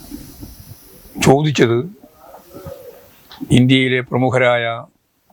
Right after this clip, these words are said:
ശങ്കരാചാര്യന്മാർ പോലുമാണ്. രാഷ്ട്രീയ ലക്ഷ്യം വെച്ച് മതത്തെ പൂർണ്ണമായിട്ടും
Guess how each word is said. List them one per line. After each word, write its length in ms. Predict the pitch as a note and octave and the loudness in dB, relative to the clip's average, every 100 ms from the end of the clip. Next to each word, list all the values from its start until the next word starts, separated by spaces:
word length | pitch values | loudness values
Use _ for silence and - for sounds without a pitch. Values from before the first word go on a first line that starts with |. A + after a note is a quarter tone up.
| _ _ _ _ | _ _ _ _
ശങ്കരാചാര്യന്മാർ 1040 | - - C3 C3 C3+ C3+ C3 B2 A#2 A2+ A2 - - | -2 2 4 4 4 2 2 0 -4 -8 -10 -12 -10
പോലുമാണ്. 400 | A#2 G2+ G#2 - _ _ _ _ _ | -6 -6 -8 -16 _ _ _ _ _
രാഷ്ട്രീയ 520 | - C3 D3 - - F3+ D#3 | 2 2 2 0 2 4 2
ലക്ഷ്യം 240 | C3+ D3+ C#3+ | 0 0 0
വെച്ച് 220 | A#2 A2 F#2+ - - _ _ _ _ _ - - - - - - - _ _ _ _ _ _ - E3+ B2+ | -2 -4 -4 -12 -20 _ _ _ _ _ -20 -20 -20 -20 -20 -20 -20 _ _ _ _ _ _ -6 4 4
മതത്തെ 460 | C3+ E3 - F3 F3+ G#3+ B4+ C5+ _ - | 4 2 2 2 2 -4 -10 -18 _ -4
പൂർണ്ണമായിട്ടും 880 | - D3+ D#3+ D#3+ D3+ D3 D3 D3 D3+ | 2 4 4 2 2 0 -2 -6 -10